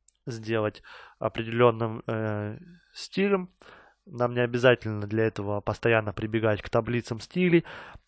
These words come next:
а мы можем просто заключить текст в определённый тег. Давайте рассмотрим. Здесь я вам, э, фон поставил жёлтенький, чтобы, э,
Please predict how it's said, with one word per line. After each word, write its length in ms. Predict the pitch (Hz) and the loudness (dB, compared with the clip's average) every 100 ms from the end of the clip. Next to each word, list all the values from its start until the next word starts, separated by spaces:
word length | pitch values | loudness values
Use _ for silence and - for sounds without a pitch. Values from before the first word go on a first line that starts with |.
| - | -2
а 100 | 117 | 0
мы 140 | 113 | 0
можем 340 | 117 117 110 | 2 2 0
просто 500 | 110 147 170 - 135 - _ _ _ _ _ _ _ _ _ - | 2 6 6 6 -2 -2 _ _ _ _ _ _ _ _ _ -4
заключить 640 | 117 123 123 117 - 113 | 0 0 -2 -6 -8 -8
текст 400 | - 170 - - | -2 -2 -2 -12
в 200 | 123 113 | -8 -4
определённый 540 | 117 117 117 127 123 123 | -4 -2 0 0 0 -4
тег. 320 | - 107 - | -4 -6 -2
Давайте 380 | 120 139 147 123 | 2 2 2 -2
рассмотрим. 560 | 120 131 117 - 104 | -6 -8 -10 -10 -12
Здесь 280 | 101 123 - | 0 0 2
я 100 | 120 | -2
вам, 200 | 113 113 - - - - _ | 0 -4 -6 -20 -20 -20 _
э, 220 | 127 113 110 | -10 -8 -8
фон 500 | - - - 127 117 | -10 -2 4 6 6
поставил 540 | 147 - - 170 175 | 4 4 8 10 10
жёлтенький, 640 | 151 151 170 165 170 156 165 | 10 12 12 10 2 -2 -2
чтобы, 560 | - 131 120 117 113 - - - - | 2 4 6 6 6 0 -20 -20 -20
э, 380 | 165 - 107 104 | -12 -8 -6 -6